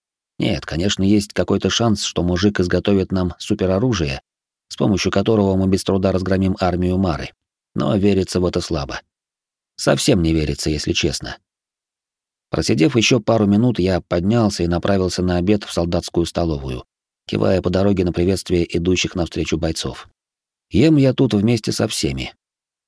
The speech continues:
поскольку это очень хорошо мотивирует присланных из города поваров.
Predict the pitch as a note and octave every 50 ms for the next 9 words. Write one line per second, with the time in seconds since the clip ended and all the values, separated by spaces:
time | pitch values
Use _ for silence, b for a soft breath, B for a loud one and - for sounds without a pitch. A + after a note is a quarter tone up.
0 | _ _ _ _ - E2+ - - - C3 B2+ - C3 - - - A#2 - B2+ B2
1 | A#2+ A#2 - A#2+ A2 - A2 A2+ G#2+ G#2 - A#2+ A#2 A2 G#2+ - G#2 G#2 A2 A2+
2 | A2+ G#2+ G#2+ G#2 G#2 - G#2 G#2+ A2 - A2 G#2+ G#2 G#2 G2+ - - - G2+ F#2+
3 | F#2+ F#2 F#2 F2+ F2+ F2+ F#2 F2 - - F#2 F2+ F#2 F#2 E2+ D2 B1+ - - -